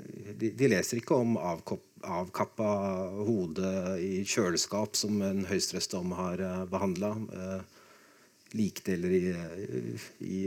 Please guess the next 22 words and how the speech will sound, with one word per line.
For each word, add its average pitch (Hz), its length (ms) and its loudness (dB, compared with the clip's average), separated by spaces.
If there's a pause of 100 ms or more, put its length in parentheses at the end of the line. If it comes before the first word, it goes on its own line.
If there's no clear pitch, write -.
seks - 340 0
poser, 110 460 0 (100)
eh, 101 600 -4 (580)
i, 101 140 -6 (160)
i 98 100 -2
kjøleskap. 107 600 -2 (180)
Eh, 107 380 2 (100)
som, 113 240 2
og 117 160 0
det 131 80 6
er 151 140 8
jo 131 80 4
dommere 90 280 6
som - 140 -2
har, 117 80 2
det 120 140 2
har 127 80 0
gått 120 240 -2
gjennom 127 180 2
rettsapparatet. 139 800 -2 (100)
Men 139 160 -8
det, 127 120 2